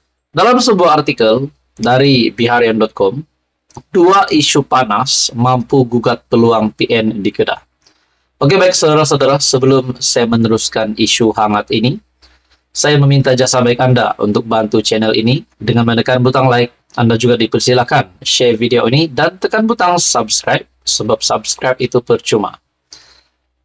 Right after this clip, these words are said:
Faktor calon boleh memenangkan sebuah parti dalam pilihan raya, apatah lagi dengan negeri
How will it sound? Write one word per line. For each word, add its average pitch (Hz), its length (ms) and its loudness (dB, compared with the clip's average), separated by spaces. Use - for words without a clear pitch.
Faktor 233 480 2
calon 156 560 2
boleh 143 560 2
memenangkan 131 1120 2
sebuah 123 560 0
parti 135 640 0
dalam 120 560 0
pilihan 120 720 0
raya, 120 560 0
apatah 156 480 0
lagi 156 400 2
dengan 135 320 2
negeri 135 480 2